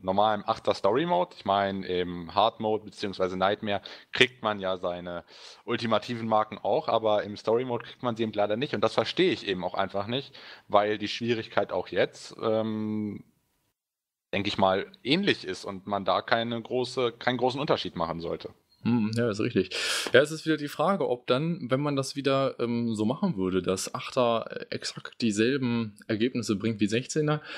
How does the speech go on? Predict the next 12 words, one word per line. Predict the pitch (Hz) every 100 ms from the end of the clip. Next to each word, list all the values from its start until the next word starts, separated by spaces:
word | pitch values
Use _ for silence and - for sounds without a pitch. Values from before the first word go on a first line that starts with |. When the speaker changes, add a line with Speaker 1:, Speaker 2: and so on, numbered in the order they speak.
| - -
Speaker 2:
ob | 120 -
denn | 120
dann | 107
noch | 135 131
so | 127
viele | - 123
Leute | 117 117 113
Sechzehner | 135 - 65 -
gehen | - 50
würden. | 52 57 - _ _ _ _ -
Speaker 1:
Ja, | 107 85 _ _ -
richtig. | 107 90 -